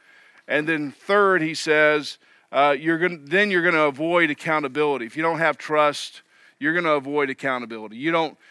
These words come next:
you don't want somebody to hold you accountable that you don't trust." And then if you don't have all those things, then your results are gonna be poor.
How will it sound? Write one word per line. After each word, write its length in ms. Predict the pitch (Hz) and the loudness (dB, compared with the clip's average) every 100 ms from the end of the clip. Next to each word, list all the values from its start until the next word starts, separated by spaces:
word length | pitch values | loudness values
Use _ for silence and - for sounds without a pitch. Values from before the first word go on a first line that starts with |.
| _ | _
you 100 | 135 | -4
don't 220 | 165 175 156 | 0 0 0
want 240 | 160 147 | -2 -2
somebody 500 | - 160 151 147 143 | -4 -4 2 2 2
to 100 | 123 | -6
hold 360 | - 143 143 135 | -6 -2 -2 -2
you 120 | 131 | -8
accountable 500 | 120 135 135 135 123 | -6 -4 -2 -4 -8
that 200 | 117 117 | -12 -12
you 80 | 143 | -8
don't 240 | 131 120 98 | -6 -8 -12
trust." 640 | 131 107 98 - - - _ _ _ _ _ | -10 -10 -10 -14 -16 -20 _ _ _ _ _
And 280 | 147 151 147 | -2 -2 0
then 380 | 156 156 151 131 _ _ _ | 0 0 0 -8 _ _ _
if 200 | 139 143 | -10 -6
you 100 | 156 | 0
don't 240 | 156 151 143 | 0 0 -4
have 380 | 147 139 139 | 0 0 0
all 260 | 131 143 143 | -2 -2 -2
those 260 | 139 131 - | -2 -6 -6
things, 380 | 131 127 123 | -8 -8 -10
then 300 | 127 127 120 117 | -10 -10 -10 -10
your 160 | 131 | -10
results 500 | 127 117 127 120 - | -10 -10 -10 -10 -14
are 60 | 117 | -16
gonna 160 | 110 | -16
be 140 | 101 101 | -16 -20
poor. 320 | - 90 67 | -20 -20 -20